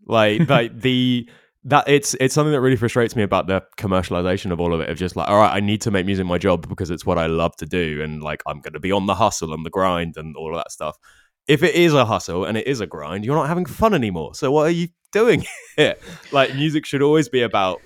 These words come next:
Speaker 1: having that enjoyment and that moment and that love and passion first, you know?
Speaker 2: Mm.
Speaker 1: Um, like, the, the aim, the goal of sitting down at your computer to work on some tracks shouldn't be, "I have to have something to release by the end of the month." It should be,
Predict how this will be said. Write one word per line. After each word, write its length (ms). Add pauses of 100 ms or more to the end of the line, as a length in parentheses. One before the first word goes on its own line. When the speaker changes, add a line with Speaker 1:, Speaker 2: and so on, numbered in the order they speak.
(140)
Speaker 1:
having 440
that 200
enjoyment 440
and 60
that 120
moment 260
and 100
that 120
love 320
and 120
passion 420
first, 840
you 60
know? 220 (160)
Speaker 2:
Mm. 320
Speaker 1:
Um, 500
like, 300 (120)
the, 440
the 180 (100)
aim, 380
the 100
goal 380
of 80
sitting 260
down 200
at 80
your 80
computer 300
to 200 (140)
work 340
on 80
some 140
tracks 340
shouldn't 380
be, 320
"I 100
have 220
to 80
have 120
something 220
to 80
release 240
by 140
the 60
end 80
of 40
the 60
month." 200
It 140
should 240
be, 340